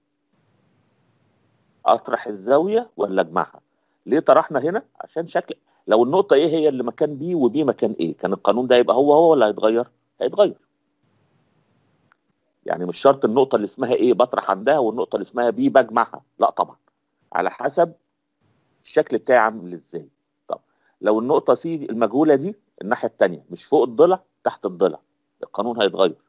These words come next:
فارسم الشكل بتاعك واعرف شكل المسألة ايه، ومنها هتعرف انا هجمع الزاوية ولا هطرح الزاوية. خد بالكم النقطة سي دي مجهولة، انا مش عارف احداثياتها،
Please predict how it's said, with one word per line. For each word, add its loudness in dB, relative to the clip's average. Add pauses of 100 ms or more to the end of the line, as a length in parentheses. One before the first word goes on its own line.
(1300)
فارسم 0
الشكل -2
بتاعك -2
واعرف 2
شكل -4
المسألة -2
ايه، 0 (440)
ومنها 0
هتعرف 2
انا -2
هجمع -2
الزاوية -2 (400)
ولا 2
هطرح -2
الزاوية. -18 (2250)
خد -8
بالكم 2
النقطة -4
سي -10
دي -6
مجهولة، -2
انا -4
مش -10
عارف 0
احداثياتها، -4